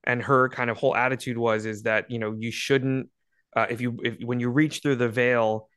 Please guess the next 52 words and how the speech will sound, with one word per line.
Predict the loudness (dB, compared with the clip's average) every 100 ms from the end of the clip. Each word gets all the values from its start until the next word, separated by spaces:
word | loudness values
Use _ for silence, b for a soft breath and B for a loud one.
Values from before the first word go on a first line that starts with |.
| _
you | -2
never | 0 2 2
know | 2
what | 0 -2
you're | -6
gonna | -4
bring | -2 -2 0
back | 0 0 -2 -2
with | -2 -2
you. | -6 -8 -10 _ _ _ _
And | -2
so | 0
for | 2
the | 4
longest | 4 6 4 2 -4
time, | -4 -2
I | -2
carried | -4 -2 0 0 -2
this | -6 -2
thought | 0 2 2 0
that | -2 -2
was | 0
like, | 0 0
"Okay, | 0 2 0
well, | 2 0 0
if | -2
I | -2
reach | -4 -4
through | -2
the |
veil, | 2 2 2
or |
if | 0
I | -2
work | -2 -2 -2
with | -2
psychics, | -2 -2 -4 -6
or | -4
I |
work | -2 -2
with | -4 -6
intuitives, | -6 -2 0 -2 -4 b b b _
or | 2
I | 2
get | 2 2
a | 2
tarot | 4 4 4
reading, | 2 0 -2
or |
whatever | 0 2 2
it | 2
is, | 2